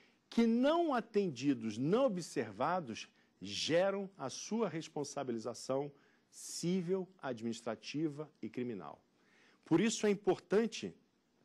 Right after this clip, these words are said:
ter conhecimento dessas obrigações das entidades para que se possa direcionar a investigação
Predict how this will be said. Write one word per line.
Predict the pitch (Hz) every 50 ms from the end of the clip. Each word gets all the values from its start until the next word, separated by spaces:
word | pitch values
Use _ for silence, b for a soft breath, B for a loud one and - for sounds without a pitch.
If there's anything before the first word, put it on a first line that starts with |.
| _ _ - _ -
ter | 196 196 160 -
conhecimento | - - 160 160 165 180 185 180 - - 139 120 117 120 139 175 190 185 - 135
dessas | 110 110 123 - - 110 101
obrigações | 107 101 113 113 107 107 101 - - - 135 143 196 190 - - - _ b b b b b b b b b -
das | 107 104 110
entidades | 120 113 - 104 92 117 139 185 196 156 - - B B B B B B B
para | 175 196 214
que | - -
se | - - 196
possa | - - - 214 226 208 - - 196 156
direcionar | 117 107 - 208 254 277 262 254 254 240 247 - - - 226 208 175 165 151 139 127 107 - - -
a | 127 131 139
investigação | 165 180 170 147 160 147 - - - - 127 120 123 110 - - - 131 135 151 180